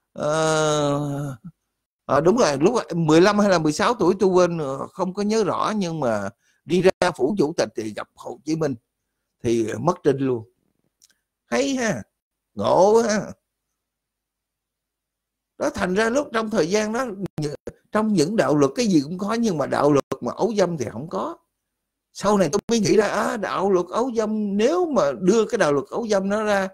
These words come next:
chẳng khác nào bỏ tên Bác Hồ chạy vô ở trong, trong, trong, trong, cái, cái, cái, trong nhà lao sao? Hay là bây giờ đang tuyên dương Bác Hồ mà hy sinh không có vợ để mà cứu nước, mà bây giờ nói là,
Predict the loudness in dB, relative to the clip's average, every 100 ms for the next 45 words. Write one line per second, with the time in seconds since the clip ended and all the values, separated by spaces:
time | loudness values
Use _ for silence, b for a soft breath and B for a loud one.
0 | b b _ -4 -4 -12 _ -10 -8 -6
1 | -8 -6 -4 -2 0 0 -2 -6 -4 0
2 | -2 -2 -2 0 2 4 4 2 -2 _
3 | _ _ _ _ 2 4 4 2 -2 -4
4 | -8 -8 -8 -6 -8 -6 -8 -8 -10 -8
5 | -8 -8 -8 -12 -12 -14 -16 -18 _ _
6 | _ _ _ -4 -4 -2 -2 -2 -2 -2
7 | -6 -8 -10 -6 -6 -4 -8 -8 -16 _
8 | _ 0 4 6 6 2 2 -2 0 2
9 | 0 0 -6 -2 0 0 -2 -8 -12 _
10 | _ _ _ _ _ _ 2 4 0 0
11 | 0 -4 -6 -4 -2 -2 -2 2 4 6
12 | 4 4 -4 -4 -4 -2 -4 -4 -4 -4
13 | -4 -2 -2 -2 -4 -4 -6